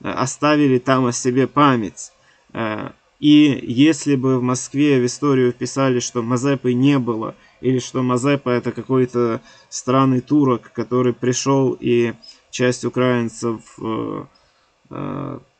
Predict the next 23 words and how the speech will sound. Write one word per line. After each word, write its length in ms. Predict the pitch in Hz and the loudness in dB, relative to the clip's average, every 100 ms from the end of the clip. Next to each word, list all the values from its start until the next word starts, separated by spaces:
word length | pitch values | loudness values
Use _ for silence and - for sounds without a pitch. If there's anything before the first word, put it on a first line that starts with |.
| - | -6
почему-то 920 | 123 170 190 196 147 113 110 107 98 | 0 4 4 4 2 0 -4 -4 -8
взял 280 | 110 135 135 | -4 0 2
на 120 | 127 | 0
свою 300 | 117 123 127 | -4 -4 -2
сторону 580 | 120 - 127 117 117 117 | -4 -2 0 0 -2 -4
и 40 | |
так 220 | 117 127 147 | -4 -4 -2
далее, 500 | 202 196 175 165 143 _ _ - | 0 2 2 0 -4 _ _ -14
собственно, 640 | - 135 - 131 127 120 | -4 -4 -2 0 2 0
это 340 | 98 139 139 | 0 0 -2
только 460 | 123 156 165 143 143 | -2 2 4 4 2
лишь 340 | 131 147 147 | 4 4 2
проиллюстрировало 1200 | - 117 117 120 123 123 - 131 147 147 131 123 120 | -4 0 0 2 0 -2 -2 0 2 2 2 2 2
бы 180 | 120 117 | 0 0
лишний 520 | 123 135 - 120 113 | 2 0 -2 -4 -2
раз 360 | 113 131 135 | 0 0 -2
то, 260 | - 120 127 | -6 -2 -2
как, 380 | 123 123 123 - _ _ _ | 0 0 0 -6 _ _ _
э, 320 | - 113 113 | -10 -6 -2
российские 640 | 117 120 131 131 - 123 117 | -2 -2 0 0 0 0 0
историки 540 | - - 127 120 123 | 0 2 4 4 0
подделывают 840 | - 123 117 131 127 120 120 120 120 | -4 -2 0 2 2 2 2 -2 -4
историю. 600 | 123 - 143 117 - | -10 -2 0 0 -2